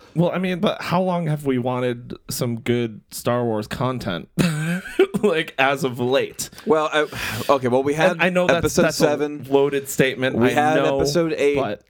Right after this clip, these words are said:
Speaker 2: and, uh, despite my opinion on it, a lot of the, it, the, the fandom is split. Some of us
Speaker 1: Right.
Speaker 2: love it, some of us don't, and some of us are in the middle,
Speaker 1: Right.
Speaker 2: and whatever. And then we have, um, well, we have episode nine that came out,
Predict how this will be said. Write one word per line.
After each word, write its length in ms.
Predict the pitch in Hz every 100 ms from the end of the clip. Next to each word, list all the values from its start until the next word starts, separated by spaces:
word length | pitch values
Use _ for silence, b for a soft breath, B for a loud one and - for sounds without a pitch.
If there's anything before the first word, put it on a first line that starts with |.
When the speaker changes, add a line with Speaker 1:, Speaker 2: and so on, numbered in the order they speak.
| 131
Speaker 2:
and, 380 | 135 135 131
uh, 100 | 131 120
despite 500 | 120 - - 151 -
my 300 | 120 127 131
opinion 360 | 135 123 117
on 160 | 110 110
it, 80 | -
a 80 | 107
lot 240 | 107 110
of 60 | 101
the, 260 | 104 101 - _ -
it, 280 | 127 -
the, 320 | 123 135 131 123
the 100 | 127
fandom 340 | 147 139 139
is 80 | 127
split. 320 | - 196 - _ -
Some 200 | - 117
of 100 | 113
us 100 | -
Speaker 1:
Right. 60 | -
Speaker 2:
love 140 | 110
it, 80 | 110
some 160 | 113 110
of 80 | 107
us 160 | 101
don't, 420 | 113 107 92 113
and 100 | -
some 260 | 160 151 110
of 120 | 98
us 220 | 98 -
are 180 | 120 92 - -
in 140 | 107
the 80 | 120
middle, 300 | 208 - - - -
Speaker 1:
Right. 180 | 101 101
Speaker 2:
and 320 | 98 98 92
whatever. 320 | 113 135 104
And 140 | 113
then 80 | 135
we 80 | 147
have, 340 | 135 117 110 B B B B B
um, 500 | 113 113 101 95 92 135
well, 100 | 123
we 120 | 123
have 300 | 113 104 98
episode 640 | 101 101 - 107 92 90 -
nine 420 | 104 117 104 98
that 100 | 98
came 220 | - 120 104
out, 260 | 95 -